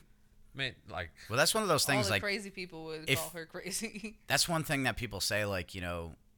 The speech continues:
Speaker 1: you know, if you're rich, like, it would be bad and shit like that. It was like, "I don't think so," because then I would have the freedom to do things that I wanna do, like, shit like that.
Speaker 2: I mean, I feel like me and, me and you may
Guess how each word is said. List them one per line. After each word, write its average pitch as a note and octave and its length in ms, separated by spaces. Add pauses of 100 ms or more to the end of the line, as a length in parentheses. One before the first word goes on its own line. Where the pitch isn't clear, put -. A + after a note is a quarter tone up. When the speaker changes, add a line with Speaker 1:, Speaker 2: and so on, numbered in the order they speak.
(140)
Speaker 1:
you G#2 100
know, F#2 120
if - 160
you're F#2 80
rich, F#2 420
like, F2 220
it E2+ 60
would D#2+ 160
be F2 100
bad E2+ 400
and D#2+ 100
shit - 200
like E2+ 160
that. E2 180
It D#2 60
was E2+ 100
like, C2 140 (560)
"I D3 80
don't A#3 120
think F3 200
so," G2 180
because F#2 300
then A2+ 160
I A#2+ 100
would B2+ 100
have A#2+ 200
the G2 80
freedom A#2 460
to G2+ 120
do G2+ 220
things G2 300
that F2+ 100
I F#2 80
wanna F2 340
do, E2+ 380 (420)
like, F#2 240
shit - 320
like F2 220
that. F#2 320 (420)
Speaker 2:
I C3+ 80
mean, C#3+ 300 (500)
I C3+ 80
feel F3+ 240
like D3 300 (1400)
me B2 380
and, A#2+ 240 (460)
me A#2 240
and G#2 80
you G#2 180
may F#2 640